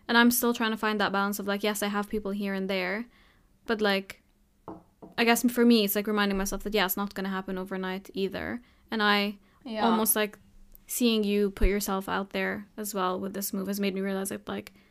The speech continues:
Speaker 1: yeah, just because I've been here for a while doesn't mean I shouldn't also kind of be like, "Okay, yeah, shit, I should probably, you know, make those plans and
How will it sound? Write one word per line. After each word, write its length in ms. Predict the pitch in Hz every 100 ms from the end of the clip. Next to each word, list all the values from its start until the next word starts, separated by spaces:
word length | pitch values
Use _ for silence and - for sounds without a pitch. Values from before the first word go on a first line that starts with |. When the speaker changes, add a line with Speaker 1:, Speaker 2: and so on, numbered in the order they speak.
| _ _ _ _ _
Speaker 1:
yeah, 160 | - 202
just 180 | 220 226
because 180 | 233 208
I've 140 | 202
been 120 | 202
here 140 | 208 196
for 120 | 196
a 40 |
while 140 | 185 185
doesn't 260 | 190 196
mean 220 | 190 190
I 140 | 160 196
shouldn't 580 | - 196 185 196 - - _
also 420 | 220 214 214 196
kind 220 | 202 202 190
of 100 | 208
be 100 | 202
like, 120 | 196
"Okay, 200 | 202 208
yeah, 160 | 190
shit, 220 | 202 208 202
I 120 | 202
should 200 | 208 208
probably, 540 | 208 214 220 208 226 _ _ - _ _ _ _
you 80 | 220
know, 100 | 202
make 240 | 208 196
those 180 | 196 196
plans 440 | - 196 185 190 185
and 300 | 180 190